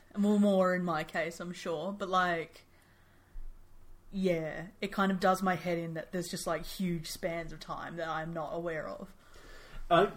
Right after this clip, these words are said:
Speaker 2: I mean, when you go to a friend's house, though, and you stay up and you just talk as
Speaker 1: Oh
Speaker 2: well.
Speaker 1: my God, yeah.
Speaker 2: Yeah.
Speaker 1: Yeah,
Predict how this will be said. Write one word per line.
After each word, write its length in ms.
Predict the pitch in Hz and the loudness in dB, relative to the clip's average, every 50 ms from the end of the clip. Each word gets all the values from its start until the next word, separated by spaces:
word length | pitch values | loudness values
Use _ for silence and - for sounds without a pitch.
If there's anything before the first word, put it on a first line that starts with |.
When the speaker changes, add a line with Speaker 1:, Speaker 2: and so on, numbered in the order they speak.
| - - | 0 2
Speaker 2:
I 60 | 190 | 4
mean, 280 | 180 180 160 147 147 151 | 6 8 8 8 8 8
when 180 | 165 170 170 | 6 6 6
you 100 | 156 139 | 6 6
go 180 | 113 135 139 139 | 8 8 8 10
to 100 | 131 117 | 8 8
a 60 | 110 | 6
friend's 420 | 107 - - 110 110 120 139 135 - | 4 4 2 4 4 4 2 0 2
house, 320 | 127 104 98 87 - - | 4 4 4 4 2 0
though, 180 | - 95 95 95 | -2 0 0 -2
and 140 | 95 95 95 | -2 -4 -6
you 80 | 98 | -8
stay 280 | - - - 101 98 98 | -6 -2 0 2 2 2
up 160 | 98 90 - | 2 0 -2
and 140 | 87 85 82 | -4 -6 -8
you 80 | 80 78 | -10 -10
just 280 | - 67 - - - | -10 -10 -12 -12 -10
talk 540 | - - - - - - - - - - - - - - - - - | -6 -4 -4 -4 -6 -10 -16 -16 -16 -18 -18 -20 -20 -20 -20 -12 -10
as 100 | - 175 | -4 0
Speaker 1:
Oh 100 | 233 214 | 4 4
Speaker 2:
well. 200 | 208 196 190 180 | 6 6 4 2
Speaker 1:
my 100 | 180 185 | 0 -2
God, 400 | 180 196 185 185 180 180 180 - - | -4 -4 -2 -2 -2 -4 -6 -10 -10
yeah. 360 | - 190 185 180 175 170 175 175 - - | -8 -6 -4 -2 -2 -4 -4 -6 -8 -8
Speaker 2:
Yeah. 160 | 117 113 98 90 87 - _ _ _ _ _ _ _ _ _ _ _ _ _ _ _ - | -8 -6 -6 -8 -10 -14 _ _ _ _ _ _ _ _ _ _ _ _ _ _ _ -12
Speaker 1:
Yeah, 320 | 190 180 180 170 175 175 | -8 -6 -4 -4 -4 -6